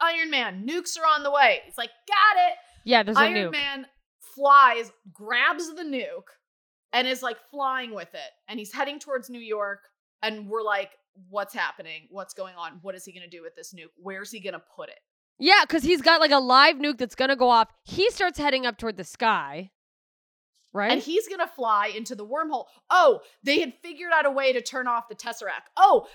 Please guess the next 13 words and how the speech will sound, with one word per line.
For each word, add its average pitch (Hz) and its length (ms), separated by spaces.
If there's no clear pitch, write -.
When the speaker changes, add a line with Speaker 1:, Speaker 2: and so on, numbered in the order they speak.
Speaker 1:
because, 381 280
oh 381 140
my 370 80
God, 330 220
we 311 100
missed, 339 400
Pe-, 262 680
was 330 140
it - 80
either 302 240
Pepper 415 360
Potts 330 380
or, 240 320